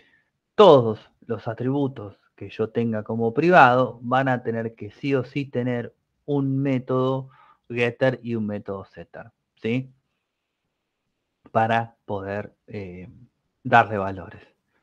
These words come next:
Eh, ¿cómo venimos hasta acá? ¿Se entendió esto? Mazo.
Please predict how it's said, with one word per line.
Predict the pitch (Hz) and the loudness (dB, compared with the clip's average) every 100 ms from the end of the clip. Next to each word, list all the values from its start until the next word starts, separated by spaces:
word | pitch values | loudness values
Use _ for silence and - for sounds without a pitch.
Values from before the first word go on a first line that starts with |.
| _ _ _ _ _ _ _ _ | _ _ _ _ _ _ _ _
Eh, | 139 139 135 135 135 135 135 135 135 | 2 6 4 4 4 4 4 2 2
¿cómo | 208 185 | 2 4
venimos | 147 123 107 | 4 0 -4
hasta | 107 110 | -8 -6
acá? | 101 95 - - _ | -6 -8 -12 -20 _
¿Se | 120 | -6
entendió | 113 113 127 139 | -6 -4 -2 -2
esto? | 135 151 156 - _ _ _ _ | -2 -4 -6 -12 _ _ _ _
Mazo. | 113 113 - 120 | -10 -8 -8 -10